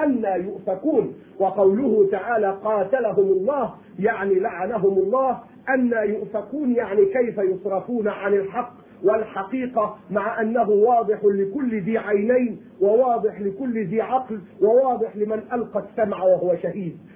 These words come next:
كيف ينصرفون عن هذه الحقائق الواضحة؟ إذن فالقرآن الكريم ندد بهؤلاء جميعا،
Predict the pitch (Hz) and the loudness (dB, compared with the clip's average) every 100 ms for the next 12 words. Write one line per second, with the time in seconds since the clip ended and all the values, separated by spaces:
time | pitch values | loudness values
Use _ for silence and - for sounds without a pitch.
0 | - 262 269 180 202 190 196 185 180 180 | -8 -2 -2 0 0 0 0 0 0 0
1 | 311 240 - 165 175 202 165 156 151 151 | 0 0 0 -2 2 2 2 -4 -8 -12
2 | 151 185 147 - 131 127 123 139 139 98 | -4 -4 -4 -6 -4 -2 -2 -4 -8 -12
3 | - - - - - - - - - - | -18 -20 -18 -16 -16 -16 -18 -18 -20 -20
4 | - - - - 302 330 320 - 277 277 | -20 -20 -20 -2 2 2 0 -2 -4 -4
5 | 254 262 330 320 247 - 214 196 165 120 | -6 -2 -2 0 -2 -2 0 0 -4 -8
6 | - - - _ _ _ - 185 320 254 | -16 -20 -20 _ _ _ -8 0 0 0
7 | 190 269 240 220 220 247 269 220 247 277 | -2 -2 0 -2 -4 -4 -4 -2 -2 -4
8 | 233 170 185 165 147 - | -8 -4 -2 -2 -4 -10